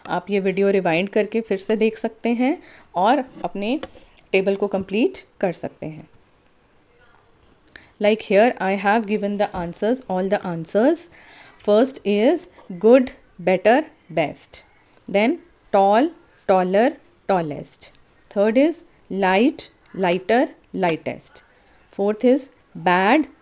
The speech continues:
worse, worst। आप देखिए ऊपर वाले तीनों adjectives में second degree में ईआर लगा है और third degree में ईएसटी लगा है। तो ज़्यादातर adjectives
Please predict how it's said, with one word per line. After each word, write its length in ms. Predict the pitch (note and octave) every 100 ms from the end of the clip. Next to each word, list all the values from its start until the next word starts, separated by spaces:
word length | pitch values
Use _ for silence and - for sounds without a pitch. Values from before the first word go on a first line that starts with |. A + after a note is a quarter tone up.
| _
worse, 460 | F3+ F#3 G3 C#4+ D4+ - _ F3+
worst। 580 | F3 E3 A2+ - - - _ _ -
आप 120 | F#3+
देखिए 280 | G#3+ G#3 B3+
ऊपर 400 | A3+ A3 B3 B3
वाले 220 | A3 A3
तीनों 340 | A3+ G#3 A3
adjectives 640 | G#3 F3+ F3 - F#3+ F3+ F3+
में 220 | F3+ C4 - -
second 420 | - G#3+ G#3+ A#3+
degree 320 | A3 G3 G#3 G3+
में 240 | G#3 D#4 - - - _ -
ईआर 440 | A3 A#3 G#3+ A#3 B3
लगा 320 | G#3 F3+ G3
है 260 | F#3+ G#3+
और 180 | C4 A3
third 440 | G#3 - A3 A#3 G3
degree 300 | G3 F#3 G3
में 260 | G#3+ C#4+ D#4 - -
ईएसटी 1000 | A3 B3+ C4 F3 A3 - - _ - G#3+
लगा 300 | D#3 D3+ -
है। 200 | D3 C#3 - _ _ _ _ _ _ _ - -
तो 80 | G#3
ज़्यादातर 540 | F#3+ F#3+ G#3+ A#3 A#3+
adjectives 720 | A3+ F3 F#3+ - G#3 G3+ -